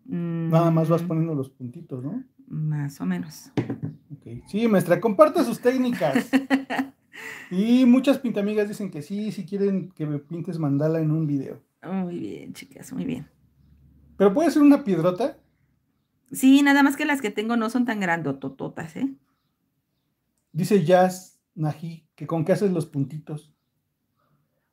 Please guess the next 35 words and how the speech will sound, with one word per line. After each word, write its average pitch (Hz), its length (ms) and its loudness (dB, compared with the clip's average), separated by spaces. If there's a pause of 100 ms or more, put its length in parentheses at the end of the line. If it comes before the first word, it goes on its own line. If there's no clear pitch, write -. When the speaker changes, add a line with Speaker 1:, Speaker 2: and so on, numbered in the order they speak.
(460)
Speaker 1:
Pues 226 180 2
es 269 140 4
que 294 100 -4
hay 285 100 2
varias 269 280 4
cosas 254 220 -6
con 220 100 -6
lo 214 80 -4
que 190 60 -8
puedes 208 220 -6
hacer 196 220 -8
puntitos. 196 400 -6
Yo 220 140 -2
tengo 240 400 2
un 220 240 -2
pintabolitas 233 720 0
que 202 140 -8
es 196 160 -10
bien, 226 360 -2
bien 220 220 -4
práctico, 214 680 -4 (500)
pero 208 220 0
si 226 120 0
no 233 140 2
tuvieras 262 420 2
pintabolitas, 208 920 -2 (240)
puedes 220 240 -4
usar 196 220 -4
la 196 100 -2
parte 185 200 -4
de 180 60 0
atrás 170 220 -6
de 170 60 -4
un 175 80 -10
pincel, 208 840 -4